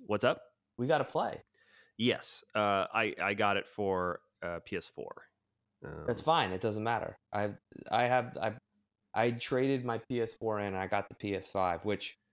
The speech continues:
Speaker 1: you
Speaker 2: I
Speaker 1: can,
Speaker 2: have
Speaker 1: I think you can play
Speaker 2: Oh,
Speaker 1: P-,
Speaker 2: absolutely. Like, you
Speaker 1: P S four
Speaker 2: can
Speaker 1: and P S five cross.
Speaker 2: Yeah.
Speaker 1: Although, and some games now they're letting you do cross-platform, which is great, but
Speaker 2: I
Speaker 1: I don't
Speaker 2: just
Speaker 1: know.
Speaker 2: can't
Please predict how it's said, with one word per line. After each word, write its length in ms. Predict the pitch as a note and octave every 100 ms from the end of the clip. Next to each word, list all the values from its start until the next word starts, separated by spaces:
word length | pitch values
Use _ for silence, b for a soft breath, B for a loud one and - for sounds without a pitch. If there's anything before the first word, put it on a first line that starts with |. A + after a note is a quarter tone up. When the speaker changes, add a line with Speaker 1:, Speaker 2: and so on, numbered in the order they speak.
| -
Speaker 1:
you 120 | B2+ C#3
Speaker 2:
I 40 |
Speaker 1:
can, 100 | D#3+
Speaker 2:
have 180 | A#2 - -
Speaker 1:
I 100 | A#2+
think 200 | D#3 C#3
you 100 | A2
can 100 | G2+
play 440 | G#2 F2+ E2 C#2+ - -
Speaker 2:
Oh, 200 | C#3+ A2+
Speaker 1:
P-, 80 |
Speaker 2:
absolutely. 400 | G#2+ - C3 A#2+
Like, 100 | G2+
you 40 | G2
Speaker 1:
P 60 |
S 40 | G#2+
four 160 | G2+ D2
Speaker 2:
can 80 |
Speaker 1:
and 80 | E2+
P 100 | -
S 100 | E2+ -
five 320 | D#2 C2 -
cross. 280 | - - -
Speaker 2:
Yeah. 160 | G#2+ A2
Speaker 1:
Although, 240 | A#2 D3 -
and 240 | C#3+ B2 A2+
some 200 | E3 G3+
games 300 | G2 C#2+ F#2+
now 200 | E2+ D2
they're 180 | E2+
letting 260 | E2 F2+ F2+
you 60 | E2+
do 180 | F2 D#2+ -
cross-platform, 720 | G2 F2 - A#2 D2 - G1+
which 140 | -
is 60 | -
great, 180 | D#2 -
but 60 |
Speaker 2:
I 20 | B2
Speaker 1:
I 40 |
don't 80 | F#2
Speaker 2:
just 180 | D#3+ F2
Speaker 1:
know. 60 |
Speaker 2:
can't 300 | E3 D#3 C#3